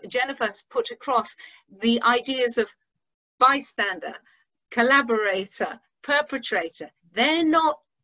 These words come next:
clear-cut, uh, simple ideas.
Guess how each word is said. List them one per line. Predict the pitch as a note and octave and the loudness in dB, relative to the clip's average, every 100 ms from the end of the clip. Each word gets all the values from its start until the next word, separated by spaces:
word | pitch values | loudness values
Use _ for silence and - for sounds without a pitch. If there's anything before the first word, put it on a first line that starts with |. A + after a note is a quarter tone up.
| - | -8
clear-cut, | D#4+ D#4 D4+ - C#4 B3+ - - - _ _ _ | -4 -2 -2 -2 -2 0 -2 -12 -20 _ _ _
uh, | A3+ A3 A3 G#3 | 4 6 4 2
simple | - - C#4 C4+ C4 A#3 A3+ A3+ _ _ _ _ _ _ _ - | -4 -2 0 0 0 0 0 -10 _ _ _ _ _ _ _ 0
ideas. | A3 A3 A#3 G3 - - - | 2 2 0 -2 -4 -14 -20